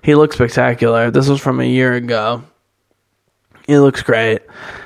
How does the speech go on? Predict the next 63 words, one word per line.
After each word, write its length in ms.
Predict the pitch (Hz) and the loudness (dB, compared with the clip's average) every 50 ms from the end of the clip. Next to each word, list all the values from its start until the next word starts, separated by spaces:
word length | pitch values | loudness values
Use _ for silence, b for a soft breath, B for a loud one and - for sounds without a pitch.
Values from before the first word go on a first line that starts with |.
| B B B | B B B
And 420 | - - 110 110 110 113 117 110 | -6 -4 -2 -2 -2 -4 -6 -6
he's, 540 | - - - - - 143 139 135 127 - - | -10 -12 -12 -6 -2 -2 -2 -2 -2 -6 -14
w-, 300 | - 147 156 147 139 110 | -12 -10 -6 -6 -6 -2
the 160 | 147 165 180 | 2 2 2
thing 260 | 175 - 233 269 277 262 | 2 2 2 4 4 4
that 80 | 247 | 4
you 60 | 202 | 4
have 100 | 196 190 | 2 2
to 100 | - - | 2 2
realize 340 | 147 151 151 139 139 135 117 | 2 4 4 4 4 4 2
about 160 | 127 117 113 | 2 0 0
Beckham 360 | 127 127 123 - 120 - 82 95 | 0 -2 -2 -2 -6 -6 -6 -8
is 140 | - - | -8 -6
it's 180 | - 156 156 - | -6 -6 -2 0
not 240 | 180 202 214 226 226 | 0 2 2 0 -2
just 200 | - 208 - - | -4 -8 -4 -2
his 180 | 160 147 135 | -2 -2 0
looks 320 | 135 135 147 156 151 - - | 0 0 2 0 0 0 -4
and 100 | 127 117 | -4 -4
his 200 | 113 110 110 - | -4 -6 -8 -8
scale 280 | - - 117 110 104 104 | -10 -8 -6 -6 -6 -4
that 180 | 107 110 - | -4 -6 -6
people 300 | - 120 - - - - | -6 -10 -8 -8 -10 -8
love. 260 | 98 - 110 110 117 131 | -6 -4 -4 -4 -4 -4
It's 100 | 143 139 | -4 -4
the 80 | 143 | -2
fact 240 | 131 - 147 143 - | -2 -2 -2 -2 0
that 120 | - 131 | -2 0
he's 180 | 135 139 127 120 | 0 0 -4 -4
kind 280 | - - 160 156 160 160 | -4 -2 -2 0 2 2
of 220 | 151 139 135 - B B B B B B B B - | 2 0 -2 -8 B B B B B B B B -10
a 60 | - | -8
country 380 | - - 147 135 135 - 139 131 | -4 -2 -2 -2 0 0 0 0
boy, 560 | 127 123 123 127 123 120 120 120 120 120 110 | 2 2 2 2 2 2 2 2 0 0 0
or 240 | - 120 131 127 143 | 0 2 2 4 4
he's 140 | 156 147 | 2 2
just 100 | 151 156 | 0 0
sort 120 | 147 156 143 | 2 2 2
of 120 | 135 127 | 2 2
a 80 | 127 127 | 2 4
working 340 | 131 135 139 131 - 135 123 | 4 4 2 2 0 -2 -2
class 320 | - - 127 127 120 120 | 0 0 0 0 0 -2
boy, 340 | 120 120 120 123 120 120 120 | -4 -4 -2 0 0 0 -2
and 140 | 117 117 120 | -2 -2 -4
he 40 | 123 | -4
sort 180 | 127 135 127 127 | -2 0 0 0
of 60 | 120 | -2
sounds 280 | - - 123 127 123 120 | -2 -2 -2 -2 -2 -2
like 100 | 117 - | -4 -2
a 40 | |
working 240 | 123 127 120 120 120 | -2 -2 -2 -2 -6
class 320 | 120 117 - 117 120 117 120 | -8 -6 -4 -2 -2 -2 -2
guy. 500 | - - 120 117 117 110 104 104 117 117 | -2 -2 0 0 0 -2 -4 -6 -8 -8
You 140 | - 127 123 | -6 -6 -4
know, 240 | 120 117 120 123 127 | -4 -4 -4 -4 -4
he's 100 | 131 135 | -4 -2
like, 140 | 139 139 135 | -2 -2 -2
America, 480 | 139 139 139 135 139 135 - 131 131 | 0 0 0 0 0 -2 -2 -2 -2
we 100 | 131 131 | -2 -2
call 280 | 131 - 127 127 131 127 | -4 -2 -4 -2 -2 -4
him, 80 | 127 127 | -4 -6
like, 220 | 131 131 123 - | -6 -8 -8 -8
the, 120 | - - | -10 -10